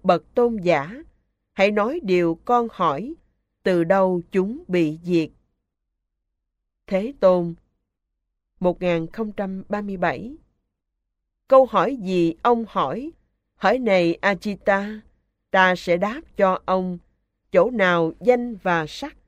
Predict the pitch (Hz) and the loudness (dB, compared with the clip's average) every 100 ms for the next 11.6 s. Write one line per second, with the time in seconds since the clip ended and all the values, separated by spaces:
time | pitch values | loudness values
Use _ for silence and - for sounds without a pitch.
0 | _ _ _ _ - 196 185 170 - 185 | _ _ _ _ -2 0 2 0 2 4
1 | 175 175 175 180 165 _ 190 185 175 170 | 4 0 -2 -2 -2 _ -2 0 -2 0
2 | 180 170 160 160 _ _ _ _ _ 269 | 2 2 -2 -8 _ _ _ _ _ 0
3 | 269 233 196 170 170 165 160 165 175 254 | 0 2 2 2 0 0 0 -4 -4 -4
4 | 262 240 185 170 165 156 - _ _ _ | -4 -4 -2 -2 -2 -8 -14 _ _ _
5 | _ - 208 240 320 427 240 233 165 180 | _ -8 -6 -6 -10 0 4 4 4 0
6 | 170 156 165 160 170 - - 302 - _ | 0 -4 -8 -2 -2 -2 -4 -6 -6 _
7 | _ _ _ _ 170 202 190 - 294 349 | _ _ _ _ 2 2 2 -4 -10 -10
8 | _ - 180 160 - - 180 156 156 165 | _ 0 4 4 0 0 2 2 -2 -2
9 | 175 156 - _ _ _ _ _ _ _ | 0 0 -6 _ _ _ _ _ _ _
10 | _ _ _ _ _ _ _ _ 202 196 | _ _ _ _ _ _ _ _ -4 -4
11 | 202 180 185 180 185 | -6 -4 -2 -2 -6